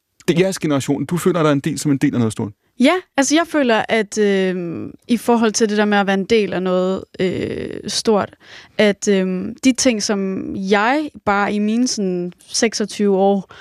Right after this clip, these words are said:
Speaker 2: har oplevet, så har jeg da virkelig mærket en forskel på at være her i mine tyvere, hvad vi snakker om, og hvordan vi gør det.
Speaker 1: Mm.
Speaker 2: Øh, hvordan vi snakker om feminisme, og, øh, hvordan jeg også bare sådan praktiserer det i min hverdag, ikke, på en eller anden måde.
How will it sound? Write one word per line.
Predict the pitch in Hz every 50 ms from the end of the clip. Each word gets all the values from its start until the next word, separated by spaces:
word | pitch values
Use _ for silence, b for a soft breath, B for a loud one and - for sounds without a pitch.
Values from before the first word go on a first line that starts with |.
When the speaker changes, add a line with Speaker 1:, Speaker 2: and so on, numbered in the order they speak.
| B B B
Speaker 2:
har | - 208
oplevet, | - 220 214 - 220 196 185 190
så | - 226
har | 220 233
jeg | 226 202
da | 185
virkelig | 185 180 208 277 277 - - 214
mærket | 196 190 190 196 196 233 202
en | 190 190
forskel | - 208 202 202 190 - - 190 190 - B B B B B B B B B B B
på | - - 208
at | 190 180
være | 190 190 196 208
her | 202 208 202
i | 190
mine | 185 185 185 190
tyvere, | - - - 226 220 233 247 240
hvad | 202 202 196
vi | 196
snakker | 196 - - 220 208 214 214 208
om, | 190 185 185 -
og | - 190
hvordan | 202 185 - 202 202 214 240
vi | 247 240
gør | - 202 190 180 175 180
det. | 190 196 190 - -
Speaker 1:
Mm. | 143 117 101 92 82 - _ -
Speaker 2:
Øh, | 208 196 190 190 185 190 - - - - - - -
hvordan | - - 208 196 214 208 - - 208 202 220 247
vi | 269
snakker | 254 - 226 190 185 -
om | 190 190 185
feminisme, | - 202 196 190 190 190 190 - - 202 190 190 - -
og, | - 190 185 180 185 180 B B B B B B B B _
øh, | 220 208 190 190 202 202 202 208
hvordan | 196 190 202 - - 196 185 190 190 196 190 185 220 - _ _ _ - - _
jeg | - 190 185 180 190 175 180 190 220 220
også | 196 202 208 - -
bare | 196 185 190 190
sådan | 185 - 202 185 -
praktiserer | - - 202 - - - 202 - - 294 302 302 277
det | 220
i | 196 190
min | 190 196 196
hverdag, | 185 185 180 185 220 262 254 202 180 -
ikke, | 196 202 -
på | - -
en | 202
eller | 190 185 185
anden | 180 180
måde. | 185 185 185